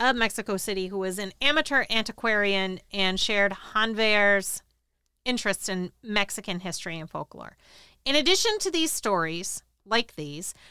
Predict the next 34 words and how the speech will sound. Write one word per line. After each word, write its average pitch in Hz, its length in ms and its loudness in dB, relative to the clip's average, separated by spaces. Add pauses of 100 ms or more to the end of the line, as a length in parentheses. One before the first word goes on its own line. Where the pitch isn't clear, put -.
which - 200 -2
combined 254 360 4
a 240 140 0
description 226 560 -2
of 196 120 -2
what 202 240 2
La 190 180 6
Llorona 185 540 0
typically 185 400 -8
does 247 360 4
with 190 200 -2
hints - 460 -4
to 233 140 -4
her 208 160 0
possible 202 560 2
origins, 220 600 2
longer 285 360 6
and 247 140 2
more 220 200 2
detailed 220 500 -2
stories 190 400 -4
about 170 320 -4
La 196 140 6
Llorona's 214 560 0
life, 226 400 4 (160)
death, 196 420 2
and 175 160 -4
return 311 560 4
as 240 200 -4
a 233 40 -4
ghost 202 440 -2
are 202 260 0
also 262 400 0
common. 160 480 -10